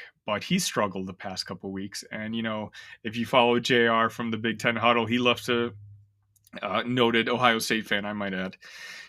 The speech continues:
he loves to show all the stats of, that J J's accumulated in games where, uh, Connor Sta-, Connor, or Stalions,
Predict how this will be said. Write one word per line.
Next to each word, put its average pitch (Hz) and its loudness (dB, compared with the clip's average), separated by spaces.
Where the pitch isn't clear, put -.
he 139 -2
loves 135 4
to 147 2
show 131 4
all 123 2
the 120 -2
stats 117 2
of, 113 -2
that 117 0
J 113 0
J's 113 -4
accumulated 107 -6
in 107 -8
games 107 -6
where, 104 -4
uh, 104 -4
Connor 113 0
Sta-, 107 -2
Connor, 123 0
or 120 0
Stalions, 123 6